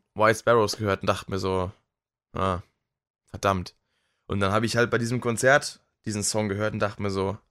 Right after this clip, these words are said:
„Alter, verdammt.“ Das war halt eben auch gerade, äh, in, in, in, äh, das ist auch, glaub ich, zweitausendsechzehn, zweitausendfünfzehn ist auch Lemmy auch gestorben.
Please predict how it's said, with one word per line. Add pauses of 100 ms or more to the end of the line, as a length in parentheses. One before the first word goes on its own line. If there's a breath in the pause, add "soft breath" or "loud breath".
(140)
„Alter, (240)
verdammt.“ (680)
Das
war
halt
eben
auch
gerade, (680 soft breath)
äh,
in,
in,
in,
äh, (420)
das
ist
auch,
glaub
ich, (340)
zweitausendsechzehn,
zweitausendfünfzehn
ist
auch
Lemmy
auch
gestorben.